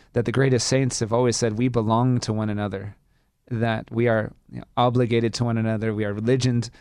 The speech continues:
to one another, bound to one another, and this radical self-expression is a lie that we tell ourselves. Uh, you shared that,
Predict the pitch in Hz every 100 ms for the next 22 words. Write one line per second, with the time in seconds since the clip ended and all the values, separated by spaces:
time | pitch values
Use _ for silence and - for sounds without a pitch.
0 | _ - 113 117 113 110 110 110 107 -
1 | _ 117 120 123 110 - 117 113 110 117
2 | 113 110 107 104 107 110 120 - 113 117
3 | 110 - - - 123 - 104 - _ -
4 | 117 120 110 180 208 110 104 110 107 101
5 | - 104 110 - - _ _ 127 131 -
6 | - 147 143 - 151 123 113